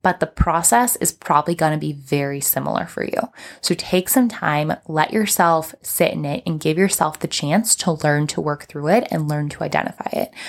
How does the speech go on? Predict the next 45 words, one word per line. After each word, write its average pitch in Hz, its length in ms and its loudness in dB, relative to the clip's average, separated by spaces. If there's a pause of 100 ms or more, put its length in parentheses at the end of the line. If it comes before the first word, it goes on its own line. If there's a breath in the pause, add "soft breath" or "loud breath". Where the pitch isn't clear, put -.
(160 loud breath)
because 165 220 2
this 180 340 2
is 226 120 0
the 226 100 2
type - 260 0
of 160 100 2
work 147 260 0
that's - 180 -4
gonna 165 180 0
make 151 240 0 (140)
all 165 180 4
the 185 60 2
difference 156 360 -2
for - 140 -4
you, 151 140 -4
not 151 240 -4
just - 260 -4
now, 151 460 0 (320 loud breath)
but - 120 2
in 170 140 4
the 156 100 6
long 147 420 0
term - 200 -2
in - 120 -2
your - 120 2 (140)
life. - 280 -10 (400 loud breath)
And 175 80 0
as 156 140 2
much 170 180 2
as 202 100 2
that 208 180 2
quick 180 180 2
fix - 300 -4
sounds 151 260 0
good, 160 320 2 (380)
I 160 100 0
promise 156 580 -2
you, 196 420 0 (180)
you 170 160 0
want 151 260 2
the 151 100 -4
long-term 147 520 -4
results. - 500 -6 (340)
I 156 80 -2
promise. - 600 -6